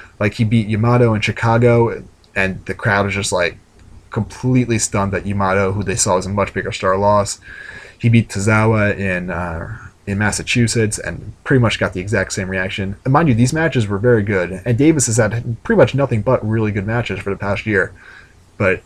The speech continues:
uh, he's just kind of a product of the promotion as a whole not being over, and it's, and this, and, and not only is he not over, but the only thing less over than John Davis is this feud.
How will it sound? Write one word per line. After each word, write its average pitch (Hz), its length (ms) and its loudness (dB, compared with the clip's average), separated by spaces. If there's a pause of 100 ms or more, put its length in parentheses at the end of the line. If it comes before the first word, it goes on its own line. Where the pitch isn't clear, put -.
(160)
uh, 87 260 -4
he's 147 280 -2
just 135 140 -2
kind 120 180 -2
of 101 80 0
a 95 40 -4
product 101 600 -4
of 90 160 -4
the 92 60 -6
promotion 104 440 -2
as 95 100 -4
a - 60 -6
whole 104 300 -2
not 104 200 -2
being 107 220 -2
over, 113 480 -2
and 90 520 -4 (1080)
it's, - 400 -6 (320)
and 101 140 0
this, 120 220 2 (140)
and, 98 220 -8 (240)
and 123 100 2
not 151 240 4
only 147 200 2
is 104 220 -2
he 147 120 2
not 151 140 0
over, 156 360 2 (120)
but 95 140 -4 (100)
the 127 120 4
only 156 120 6
thing 127 220 2
less 127 200 4
over 123 160 2
than 110 100 2
John 110 200 0
Davis 104 360 0
is 98 140 -6
this 95 180 -6
feud. 92 320 -10